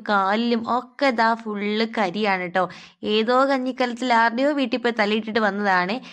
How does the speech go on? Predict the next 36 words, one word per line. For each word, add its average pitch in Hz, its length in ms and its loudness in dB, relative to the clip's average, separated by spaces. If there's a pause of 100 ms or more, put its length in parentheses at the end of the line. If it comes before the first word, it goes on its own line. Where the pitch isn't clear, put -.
(240)
"നിങ്ങൾ 285 320 0
എന്നെ 269 300 0
എന്ത് 226 200 -2
വേണേലും 240 340 0
പറഞ്ഞു, 208 300 2
എനിക്കൊരു 311 320 -4
കുഴപ്പമില്ല, 190 500 0
ഞാൻ 214 280 0
അങ്ങ് 240 200 -4
കേട്ടോളാന്നും" 202 640 0
പറഞ്ഞിട്ട് 202 320 -2
ദാ 196 160 4
കുഞ്ഞു 233 360 -2
പൂച്ച 233 320 0
എൻ്റെ 226 260 0
വഴക്ക് 202 240 0
കേൾക്കാൻ 233 340 0
വേണ്ടി 208 200 -4
ഇങ്ങനെ 208 200 -4
കിടപ്പുണ്ട് 196 440 -2
ട്ടോ. 185 200 2 (560)
ഞാൻ 190 260 0
പറയായിരുന്നു, 226 640 0
കൈയും 208 360 -2
കാലൊക്കെ 226 360 2
ആരിലും 208 360 2
തല്ലി 208 320 0
ഒടിക്കാത്ത 214 420 2
ഭാഗ്യമാണ്. 196 560 0
ഈ 208 100 -2
വക 233 200 2
പരിപാടിയൊക്കെ 233 540 0
ഒപ്പിച്ചിട്ടുണ്ടെങ്കിൽ 226 560 -2
എന്താണെങ്കിലും 233 540 0
തല്ല് 202 260 0
കിട്ടുമല്ലോ. 190 440 -4